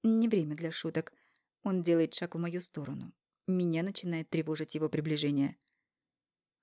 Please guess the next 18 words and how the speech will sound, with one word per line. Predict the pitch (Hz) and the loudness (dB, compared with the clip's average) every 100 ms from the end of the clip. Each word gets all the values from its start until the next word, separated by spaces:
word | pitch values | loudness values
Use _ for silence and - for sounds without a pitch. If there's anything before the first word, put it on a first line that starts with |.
| - | -6
«Мы | 214 196 | -2 0
же | 180 196 | 0 0
договаривались, | 208 220 226 226 151 165 | 4 6 6 6 4 -2
что | - 202 | -4 -4
поцелуемся | - 180 - 180 240 220 - | -2 -2 2 4 4 2 0
и | 175 | -2
будем | 170 180 214 208 | 0 0 0 -2
просто | - 165 185 | -4 -2 0
дружить». | 170 165 160 - - _ _ _ _ _ _ _ _ - | 0 0 -2 -8 -14 _ _ _ _ _ _ _ _ -2
Говорю, | 240 240 240 262 | 0 2 4 4
а | 233 | 4
сама | - 214 208 | 2 0 2
так | 208 190 | 0 2
боюсь, | 196 220 | 0 0
что | - 208 | -2 -2
он | 190 | 0
сейчас | 196 202 190 | -2 -4 -4
скажет: | - 185 185 180 | -2 -4 -4 -8